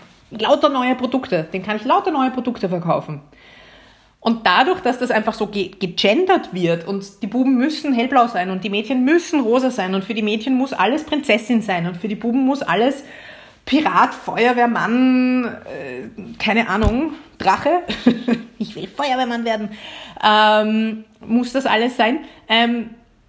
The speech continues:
und das so in die Köpfe hineingeht, sagen die Mädchen, "Ich will aber nicht die blaue Latzhose anziehen." Und damit, super, musst du dem, der Tochter dann was Neues kaufen. Und das ist genau der Hintergrund hinter diesem Gender-Marketing. Du kannst aus einer Zielgruppe zwei machen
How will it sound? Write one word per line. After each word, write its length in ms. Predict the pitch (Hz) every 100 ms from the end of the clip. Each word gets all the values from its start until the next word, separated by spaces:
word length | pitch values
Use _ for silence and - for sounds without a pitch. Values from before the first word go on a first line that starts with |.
| _ - - - _
und 180 | 240 233
das 220 | 254 -
so 240 | 262 269 349
in 200 | 302 311
die 80 |
Köpfe 280 | 302 277 339
hineingeht, 600 | 294 233 196 190 214 311
sagen 220 | 262 220 262
die 60 |
Mädchen, 300 | 226 214 277
"Ich 160 | 254 208
will 160 | 262
aber 200 | 359 302
nicht 240 | 254 262 -
die 80 | 240
blaue 300 | 233 226 247
Latzhose 560 | 247 254 214 202 190
anziehen." 640 | 165 170 170 170 165 165 - _ _ _ _ - - _ _ _ -
Und 160 | 226
damit, 420 | 185 196 330 -
super, 320 | - 381 240 -
musst 240 | 202 170 220
du 40 |
dem, 340 | 226 233 226
der 160 | - 190
Tochter 320 | 175 - 233
dann 160 | 240 247
was 120 | 254
Neues 240 | 208 226
kaufen. 320 | 269 208 - 160 - _ _ _ _ _ _ _ -
Und 100 | 185
das 120 | 180
ist 140 | 185 175
genau 280 | 180 180
der 120 | 254 269
Hintergrund 460 | 240 240 233 220
hinter 260 | 214 214 214
diesem 220 | 214 208
Gender-Marketing. 720 | 190 170 180 147 175 170 175
Du 60 | 170
kannst 300 | 196 180 -
aus 100 | 170
einer 280 | 165 208 262
Zielgruppe 440 | 226 220 208 208
zwei 220 | - 135
machen 340 | 160 - -